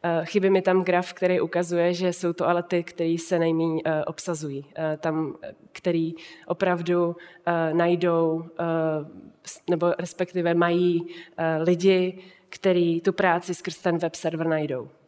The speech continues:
Takže, eh, lidi jako programátoři úplně up-, už nechodí na, na pracovní portály, aby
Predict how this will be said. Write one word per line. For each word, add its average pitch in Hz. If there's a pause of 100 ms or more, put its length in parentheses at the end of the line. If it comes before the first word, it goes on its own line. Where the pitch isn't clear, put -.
(120)
Takže, 165
eh, 160 (880)
lidi 185 (120)
jako 180
programátoři 175
úplně 185
up-, -
už 180
nechodí 175
na, 143
na 160
pracovní 160
portály, 160
aby 156